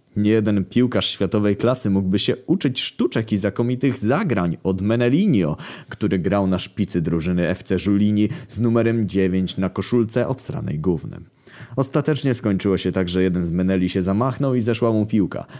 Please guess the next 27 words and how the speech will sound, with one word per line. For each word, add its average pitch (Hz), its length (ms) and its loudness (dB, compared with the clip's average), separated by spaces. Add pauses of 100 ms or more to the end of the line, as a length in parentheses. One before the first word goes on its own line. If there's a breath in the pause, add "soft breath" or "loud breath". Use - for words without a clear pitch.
(160 loud breath)
Bramkarz 92 440 0
drużyny 92 400 2
przeciwnej 101 540 0
nie 127 140 2
mógł 85 240 0
obronić 82 420 -2
tego 82 220 0
finezyjnego 85 680 0
strzału. 78 480 -2 (580 loud breath)
Takiej 80 380 0
podkręconej 87 720 -2
piłki 98 480 2
sam 95 320 0
Roberto 98 580 2
Carlos 101 520 2
może 92 260 0
pozazdrościć. 82 960 -4 (520 loud breath)
Wracając 196 420 2
do 180 80 4
głównego 151 420 2
wątku, 95 400 -2 (260 loud breath)
po 85 80 -2
dwóch 82 260 -2
tygodniach 90 440 0
powróciliśmy 87 680 0
do 90 140 2
Asuncjon, 92 600 -2